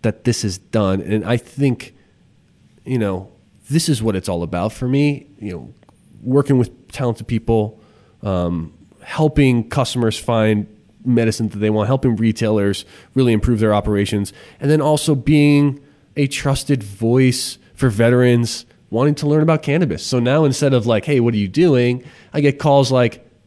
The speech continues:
"Hey, Sock, um, when you were first trying, you know, how did you communicate this to your wife?" Or, um, you know, "I'm a parent. Is this, is this safe to take?" Or, "Hey, man, I, I've been taking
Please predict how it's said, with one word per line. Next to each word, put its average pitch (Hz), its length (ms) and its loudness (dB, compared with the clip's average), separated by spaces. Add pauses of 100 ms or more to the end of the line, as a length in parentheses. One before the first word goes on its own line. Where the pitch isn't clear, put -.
"Hey, 143 120 0
Sock, 101 540 -2 (160)
um, 107 460 -2 (200)
when 120 140 -2
you 202 120 2
were 185 200 0
first - 440 -4
trying, 104 680 0 (100)
you 120 120 -4
know, 92 260 -2 (480)
how - 120 -8
did 156 160 -2
you 170 140 0
communicate 147 520 0
this 113 140 -6
to - 140 -6
your 101 140 -2
wife?" 85 560 -6 (420)
Or, 104 480 0 (280)
um, 101 340 -2
you 117 80 -2
know, 110 100 2
"I'm 147 100 4
a 139 60 2
parent. 131 640 -2 (560)
Is 85 380 -6
this, 151 220 -2
is 95 560 -8
this 151 120 0
safe - 420 -2
to 120 100 -6
take?" 110 500 -4 (260)
Or, 107 140 -2
"Hey, 139 240 2
man, 113 400 2
I, 135 200 -4
I've 143 100 0
been 143 100 2
taking 135 640 0